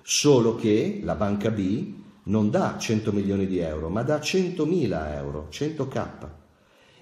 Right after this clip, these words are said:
Lei guadagnerà un differenziale del tre per cento,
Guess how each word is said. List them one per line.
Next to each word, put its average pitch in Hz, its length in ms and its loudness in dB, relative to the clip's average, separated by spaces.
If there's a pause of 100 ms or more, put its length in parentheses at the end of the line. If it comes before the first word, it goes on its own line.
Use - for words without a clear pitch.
Lei 127 340 4
guadagnerà 113 460 2
un 113 80 2
differenziale 104 600 0
del 95 140 -4
tre 90 160 -4
per 87 180 -6
cento, 69 680 -6